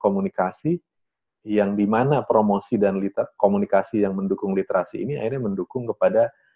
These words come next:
inklusi atau perilaku-perilaku orang untuk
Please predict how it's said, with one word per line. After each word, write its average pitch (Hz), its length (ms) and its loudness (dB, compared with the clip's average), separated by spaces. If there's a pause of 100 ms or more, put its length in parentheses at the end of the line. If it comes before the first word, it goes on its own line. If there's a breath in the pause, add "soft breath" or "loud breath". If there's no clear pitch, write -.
(180)
inklusi 104 560 0
atau 95 240 0
perilaku-perilaku 101 1040 0 (560)
orang 104 360 2
untuk 98 440 -4